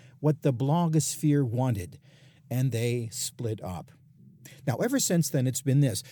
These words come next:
"Well, who won the divorce?" I hate that phrase. Nobody wins a divorce.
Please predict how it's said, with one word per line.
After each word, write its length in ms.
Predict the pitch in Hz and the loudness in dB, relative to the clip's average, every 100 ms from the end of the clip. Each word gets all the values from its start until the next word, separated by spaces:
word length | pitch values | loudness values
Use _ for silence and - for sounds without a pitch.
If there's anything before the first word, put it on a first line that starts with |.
| - | -10
"Well, 460 | 110 131 127 80 - | -4 -2 -2 -4 -14
who 160 | - 135 | -2 2
won 280 | 123 127 131 | 4 6 4
the 80 | 110 | 2
divorce?" 800 | 107 104 170 180 80 - - - _ _ - - _ _ | 0 2 2 2 -2 -8 -12 -12 _ _ -20 -20 _ _
I 120 | - | -4
hate 800 | 269 - - - 175 131 - - - - - - - - - | -2 -4 -8 0 4 4 2 -10 -12 -20 -20 -20 -20 -20 -10
that 400 | - 110 107 - | -4 -4 -4 -10
phrase. 680 | - 104 80 - - - - - - _ - - - - | -10 -8 -8 -12 -18 -20 -20 -20 -20 _ -20 -20 -18 -6
Nobody 1000 | 110 131 151 202 220 202 202 202 202 190 - | 2 6 6 6 2 0 -2 -4 -8 -14 -16
wins 800 | - 101 117 147 151 151 151 143 - - _ - | -12 -4 2 4 4 2 0 -2 -6 -16 _ -8
a 80 | |
divorce. 960 | 117 123 113 95 113 87 73 - - - | -4 -2 -2 -2 -4 -4 -8 -8 -8 -8